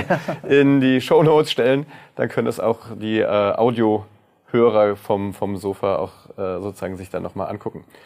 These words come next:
Speaker 2: An der Stelle vielen Dank. Vielen Dank an die Technik, an die Zuschauer. Und ich würde sagen, bis zum nächsten Mal auf dem digitalen Sofa. Dankeschön. Das war die Folge Cybersecurity vom digitalen Sofa.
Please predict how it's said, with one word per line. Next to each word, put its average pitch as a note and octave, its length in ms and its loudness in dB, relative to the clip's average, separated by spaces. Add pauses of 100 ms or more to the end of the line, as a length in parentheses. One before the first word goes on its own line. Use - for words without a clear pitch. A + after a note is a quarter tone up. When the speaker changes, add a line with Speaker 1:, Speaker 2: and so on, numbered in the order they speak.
(320)
Speaker 2:
An - 100 -10
der A2+ 60 -6
Stelle G#2+ 220 -6
vielen C3 180 0
Dank. F3 220 4
Vielen D#3 180 0
Dank D#3+ 200 0
an D#3+ 100 0
die D3+ 80 -2
Technik, - 640 -4
an C#3 280 0
die C3 140 0
Zuschauer. D#3+ 580 2 (440)
Und A#2+ 120 -4
ich A#2+ 80 -8
würde B2 100 -4
sagen, B2+ 480 0 (440)
bis B2+ 180 -6
zum A#2 140 -2
nächsten B2 280 -2
Mal A#2+ 280 2 (380)
auf - 160 -4
dem A#2 120 -4
digitalen A2 380 -2
Sofa. - 240 -4 (540)
Dankeschön. C3 300 -4 (4000)
Das - 220 0
war C#3 100 4
die B2+ 80 0
Folge A2+ 460 2
Cybersecurity B2+ 1400 -2
vom C#3 260 -2
digitalen F#2+ 480 -4
Sofa. F2+ 400 -10